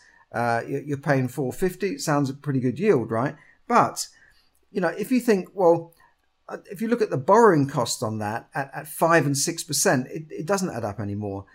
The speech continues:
It, it barely covers it. And then you've got a service charge on the flat they're offering as well, a couple of thousand pound a year. It just doesn't add up.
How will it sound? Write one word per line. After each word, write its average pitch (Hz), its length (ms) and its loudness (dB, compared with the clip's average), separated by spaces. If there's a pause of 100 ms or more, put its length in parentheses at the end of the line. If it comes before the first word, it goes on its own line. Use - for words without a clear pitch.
(120)
It, 143 160 -8
it 143 240 -6
barely 170 300 8
covers 160 420 -4
it. 87 200 -10 (220)
And 139 100 0
then 196 120 4
you've 190 100 4
got 160 180 4
a - 40 -10
service 165 400 4
charge 127 320 0
on 123 140 0
the 123 80 -2
flat 160 400 -2
they're 113 200 -4
offering 117 300 -6
as 117 160 -8
well, 120 420 2 (180)
a - 40 -20
couple 156 180 -4
of 123 80 -10
thousand 110 360 -4
pound 110 220 -4
a 110 60 -6
year. 107 160 -4
It - 120 -12
just 190 200 -10
doesn't 120 280 -2
add 123 120 -2
up. 147 220 -2